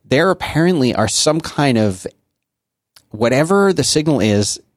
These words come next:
that, uh, that your cars use to have their keyless unlock thing, they're using some kind of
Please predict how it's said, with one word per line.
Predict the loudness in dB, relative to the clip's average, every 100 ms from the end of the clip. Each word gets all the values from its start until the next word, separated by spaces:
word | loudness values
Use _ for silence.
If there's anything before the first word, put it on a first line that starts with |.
| -4
that, | -2 0
uh, | 0 0 -2
that | -2 -4 -4
your | -10
cars | -2 0 0 2
use | 0 0
to | 0 -2 0
have | -2 -2
their | 0 -2
keyless | -4 -2 0 0 -2 -4
unlock | -2 0 0 -2
thing, | -4 -4 -8 _ _ _ _ -2
they're | 0 2
using | 0 -2 -2
some | -2 -4
kind | -2
of | -4